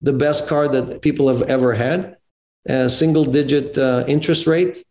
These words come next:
to borrow from, from Celsius. There is no card on the planet that charges you less than, I think, fifteen percent, right? Most of them are twenty. I think the average in the United States, twenty-four point seven percent. So, so if you really wanna help the community, why are you charging them twenty-four percent?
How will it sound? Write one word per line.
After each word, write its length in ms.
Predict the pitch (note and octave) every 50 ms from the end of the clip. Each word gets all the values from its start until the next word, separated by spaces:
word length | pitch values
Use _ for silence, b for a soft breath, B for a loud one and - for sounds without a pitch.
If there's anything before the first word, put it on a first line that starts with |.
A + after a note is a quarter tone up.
| _ -
to 120 | - C3+
borrow 380 | B2 A2+ B2+ B2+ C3+ D3+ E3+ F3
from, 400 | D#3+ - C3+ C3 B2+ B2+ B2 B2
from 200 | - - B2+ A#2+
Celsius. 680 | - - C3+ C3 - - E3+ F3 E3 - - - - _ _ _ _ _ _ _ _ _ _ _ -
There 140 | - C3 D3+
is 100 | D3 D3
no 100 | D3+ C#3+
card 260 | - - D3 D3 C#3+
on 80 | C#3 C3+
the 60 | B2
planet 400 | - - C#3+ C#3 C#3 B2+ A2+ G2+
that 80 | A2
charges 360 | G#2+ - B2+ A#2 A#2+ A#2 A2+ A2+
you 80 | A#2
less 340 | A2+ A#2+ A#2+ A#2 - - -
than, 320 | A2 A2 G#2+ G#2+ G#2+ G2+
I 80 | - A2
think, 200 | G#2+ - A2+ G#2
fifteen 440 | - B2+ A#2 A#2 - C3 B2+ A#2+ -
percent, 380 | - - - B2 A2+ - - - _ _ _ _ _ -
right? 280 | - - - B2+ - B B B B B B
Most 240 | - A#2+ C#3 B2+ -
of 60 | C#3+
them 140 | B2+ B2 A#2+
are 60 | A2+
twenty. 320 | A2+ - - C3+ C3+ C3+ B2+
I 40 | C3
think 160 | F#3+ G#3 F3+
the 60 | D#3+
average 240 | E3+ F3 E3 E3 D#3
in 60 | D3+
the 60 | C#3+
United 200 | C#3 C#3 C3 B2+
States, 220 | - D#3+ C3 A#2+ -
twenty-four 420 | - C3+ C#3 C#3 C3 - C3+ A#2+
point 180 | A#2+ B2+ A#2+ A2
seven 280 | - B2 A2+ A2+ G#2+ G2
percent. 340 | G#2+ A#2 - A2+ A2 - - - _ _ _ _ B B B B B B B
So, 560 | B - D#3 D#3 D3+ D3+ D3 D3 D3 - - -
so 140 | - - D#3+
if 100 | D3 D#3
you 80 | F3+
really 160 | F#3 A3+ A#3
wanna 220 | G#3+ G3+ G#3 G3 F3+
help 220 | - F3 F#3 F3
the 80 | - D#3+
community, 500 | - D#3+ D3+ F3 G#3+ A#3 G3+ E3 D3+ D3
why 220 | C#3+ D#3 F3 F#3+
are 40 | G3+
you 60 | F#3+
charging 320 | F#3+ - F#3 F3+ F3 F3 F3+
them 100 | E3 D#3+
twenty-four 640 | D#3+ E3+ E3+ E3 E3 D#3+ D#3+ D#3 D3+ D#3 - D#3 D3+
percent? 340 | D#3 B2+ - - D3+ A#2 -